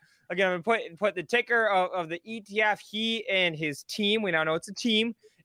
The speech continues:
actively manages the ticker W U G I. Dropping it in the chat there. Loo-, loo-, looking for next gen, looking for tech. Bruce,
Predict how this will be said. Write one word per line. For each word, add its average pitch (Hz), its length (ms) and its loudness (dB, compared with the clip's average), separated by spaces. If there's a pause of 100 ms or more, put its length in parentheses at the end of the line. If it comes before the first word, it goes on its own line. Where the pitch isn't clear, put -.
(120)
actively 208 380 2
manages 202 360 0
the 185 80 -2
ticker 180 260 -2
W 196 440 2
U 190 360 -2 (120)
G 156 320 -6 (160)
I. 202 400 2 (360)
Dropping 247 340 2
it 240 120 2
in 226 80 -2
the 208 80 -2
chat 185 320 0
there. 180 300 2 (300)
Loo-, 190 220 -2
loo-, 240 180 2 (100)
looking 254 260 -2
for 226 100 0
next 190 280 0
gen, 175 260 0
looking 254 300 0
for 220 100 -4
tech. 170 300 0 (420)
Bruce, 254 380 2